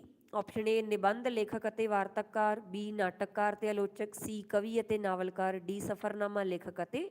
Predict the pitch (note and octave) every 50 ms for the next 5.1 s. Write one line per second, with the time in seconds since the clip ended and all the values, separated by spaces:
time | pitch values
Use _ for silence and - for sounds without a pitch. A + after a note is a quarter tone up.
0 | - G#3 F#3+ A3+ A#3+ A3 A3 G#3+ G3+ F3+ - E3+ D#3 D3 D#3 - _ _ _ _
1 | _ _ _ _ _ _ _ _ _ _ _ _ _ _ _ _ _ _ _ _
2 | _ _ _ _ _ _ _ _ - G#3+ G#3+ G#3+ G3 G3 G3+ G3 - G#3+ A3+ A3+
3 | - - C4 B3+ B3 A#3+ A#3 A3+ A#3 A#3+ A#3+ A#3 - B3 A#3+ A#3+ A#3 A#3 G#3+ B3
4 | B3 A#3+ A#3+ A#3+ A3+ A#3 A3+ G#3 G3+ G3+ F#3+ F3+ F3 F#3 G3 F#3+ F3+ G3+ A3+ A#3+
5 | B3